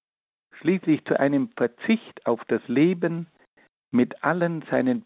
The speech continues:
betrügerischen Begierden. Das aber bedeutet gleichzeitig, dass die Askese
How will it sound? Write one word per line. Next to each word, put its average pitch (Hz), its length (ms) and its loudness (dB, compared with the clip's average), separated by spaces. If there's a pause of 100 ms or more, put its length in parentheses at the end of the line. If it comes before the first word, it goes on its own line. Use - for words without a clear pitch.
betrügerischen 131 1120 -2
Begierden. 110 760 0 (1700)
Das 139 220 -2
aber 143 220 0
bedeutet 147 580 -2
gleichzeitig, 127 840 -2 (680)
dass 135 160 0 (120)
die - 180 -2
Askese 131 880 -2